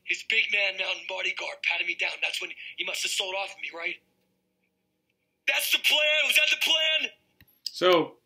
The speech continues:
Speaker 2: the argument here is that, yes, Jesse, that was the plan. The problem, though, is this. If you watch this clip,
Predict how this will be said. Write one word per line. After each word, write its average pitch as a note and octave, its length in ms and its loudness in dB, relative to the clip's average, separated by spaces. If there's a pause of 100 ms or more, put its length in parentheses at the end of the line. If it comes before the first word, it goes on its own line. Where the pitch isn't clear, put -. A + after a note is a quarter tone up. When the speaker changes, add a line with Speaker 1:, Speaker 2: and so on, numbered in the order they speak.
(100)
Speaker 2:
the E3 200 8
argument G3+ 460 6
here C3+ 160 2
is A#2+ 160 -2
that, C3 260 0
yes, - 640 6 (320)
Jesse, B2 520 -6 (160)
that B2+ 420 4
was A#2 380 0
the - 80 -14
plan. A#2 520 0 (960)
The - 60 -8
problem, C#4 720 10
though, A#2+ 420 0 (580)
is D3+ 240 2
this. - 380 -4 (720)
If E3+ 120 6
you C4 140 10
watch G#3+ 320 8
this C#3+ 160 0
clip, - 380 -8